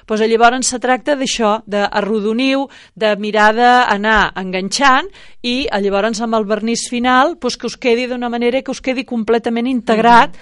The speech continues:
Speaker 1: a lo que és el plàstic. Eh? Llavors podem forrar, encara és més bonic, forrar de, de fora i de dintre.
Speaker 2: Mhm.
Speaker 1: Podem posar, per exemple, sanefes. Podem posar, amb les sanefes podem jugar,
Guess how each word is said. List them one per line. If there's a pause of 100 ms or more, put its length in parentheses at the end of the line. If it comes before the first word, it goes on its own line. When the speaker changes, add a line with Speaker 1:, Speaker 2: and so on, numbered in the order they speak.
(140)
Speaker 1:
a
lo
que
és
el
plàstic. (400)
Eh?
Llavors
podem
forrar,
encara
és
més
bonic, (200)
forrar
de,
de
fora
i
de
dintre.
Speaker 2:
Mhm.
Speaker 1:
Podem
posar,
per
exemple,
sanefes. (300)
Podem
posar, (400)
amb
les
sanefes
podem
jugar,